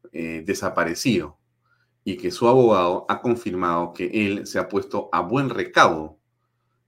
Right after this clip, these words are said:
eh, como dice. O sea, ¿cómo es eso? Bueno, así es como, aunque usted <laughs> no lo crea, es así. Se ha puesto a buen recaudo.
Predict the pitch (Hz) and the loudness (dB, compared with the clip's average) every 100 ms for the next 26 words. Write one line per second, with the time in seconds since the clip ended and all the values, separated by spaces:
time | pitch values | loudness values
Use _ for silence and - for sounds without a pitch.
0 | _ 87 85 80 98 92 87 80 - - | _ -6 -4 -6 -4 -2 -2 -6 -12 -20
1 | _ - 87 98 87 82 90 - - 120 | _ -10 -8 -6 -4 -4 -8 -14 -6 -2
2 | 123 135 127 214 147 202 175 - - 131 | -2 -2 -2 -2 -2 -2 -2 -4 -4 -6
3 | - 101 90 - 90 87 92 - - 196 | -4 -6 -6 -8 -6 -4 -2 -4 -2 -4
4 | - - - - - 151 113 95 - 107 | -4 -14 -20 -18 -2 2 2 0 -2 0
5 | 107 131 - _ - 131 123 104 - 123 | 0 -4 -12 _ -6 -4 -2 -4 -2 -4
6 | - - - - - _ - 147 143 156 | -4 -8 -20 -20 -20 _ 0 2 2 0
7 | 147 127 120 147 135 127 - 107 82 78 | 2 0 2 0 2 0 4 4 2 -4
8 | - | -10